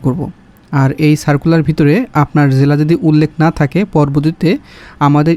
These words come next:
YouTube চ্যানেলে আপনার জেলায় যখন সার্কুলার প্রকাশিত হবে, আমাদের এই YouTube চ্যানেলে ভিডিও আপলোড করে দেওয়া হবে। সেজন্য আপনারা যারা আমাদের এই YouTube চ্যানেলে এখনও সাবস্ক্রাইব করেননি, দেখেন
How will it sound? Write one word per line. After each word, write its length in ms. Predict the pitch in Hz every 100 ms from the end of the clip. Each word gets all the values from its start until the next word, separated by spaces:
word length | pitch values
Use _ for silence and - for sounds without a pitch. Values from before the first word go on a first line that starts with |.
| 175
YouTube 240 | 147 165
চ্যানেলে 300 | 165 143 147 196 -
আপনার 260 | 151 156 151 139
জেলায় 220 | 147 165 147
যখন 220 | - 170 165
সার্কুলার 360 | 160 147 165 156
প্রকাশিত 340 | 170 165 - 165
হবে, 160 | 151 170 - - - - -
আমাদের 220 | 156 160 175
এই 80 | 156 165
YouTube 220 | 151 180 -
চ্যানেলে 300 | 160 151 180 370 - - - - -
ভিডিও 200 | 160 160 151
আপলোড 200 | 170 151 -
করে 140 | 156 139
দেওয়া 120 | 127 123
হবে। 160 | 170 82 - -
সেজন্য 260 | 143 156 165
আপনারা 200 | 156 160 147
যারা 140 | 156 165
আমাদের 200 | 151 160 165
এই 60 | 156
YouTube 220 | 151 160 156
চ্যানেলে 240 | 156 156 180 147
এখনও 200 | 165 165 -
সাবস্ক্রাইব 320 | 147 - 165
করেননি, 260 | 175 147 156 160
দেখেন 200 | 127 175